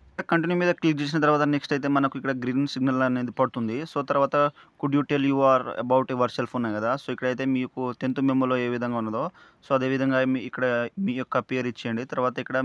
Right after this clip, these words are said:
మేలా, ఫీమేలా, తర్వాత others అంటే ఇక్కడ అయితే సెలెక్ట్ చేసుకోండి. ఆ తర్వాత మీ యొక్క date of birth అనేది ఇక్కడ ఎంటర్ చేయండి. ఆ తర్వాత మీ యొక్క, ఆ, కరెక్ట్ పిన్ కోడ్ ఉంటాయి కదా, పిన్ కోడ్ ఇచ్చేయండి. ఆ తర్వాత మీ యొక్క స్టేట్ ఉంటాయి కదా, so మీరు ఏ స్టేట్ నుండి బిలాంగ్స్ చేస్తారో,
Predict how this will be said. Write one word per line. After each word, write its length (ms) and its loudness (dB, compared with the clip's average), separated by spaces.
మేలా, 240 -2
ఫీమేలా, 340 -2
తర్వాత 260 0
others 260 0
అంటే 160 -4
ఇక్కడ 140 -2
అయితే 300 -6
సెలెక్ట్ 240 -2
చేసుకోండి. 400 -4
ఆ 120 4
తర్వాత 200 4
మీ 100 4
యొక్క 240 -2
date 180 2
of 100 0
birth 180 0
అనేది 260 -4
ఇక్కడ 200 -4
ఎంటర్ 240 -2
చేయండి. 280 -4
ఆ 120 4
తర్వాత 240 4
మీ 120 4
యొక్క, 180 -2
ఆ, 60 0
కరెక్ట్ 300 0
పిన్ 200 0
కోడ్ 160 2
ఉంటాయి 200 0
కదా, 220 0
పిన్ 180 -2
కోడ్ 160 0
ఇచ్చేయండి. 320 -4
ఆ 20 4
తర్వాత 220 4
మీ 80 0
యొక్క 220 -4
స్టేట్ 260 -4
ఉంటాయి 220 -2
కదా, 140 0
so 80 -8
మీరు 180 -2
ఏ 120 -2
స్టేట్ 280 -4
నుండి 140 -2
బిలాంగ్స్ 320 0
చేస్తారో, 340 -6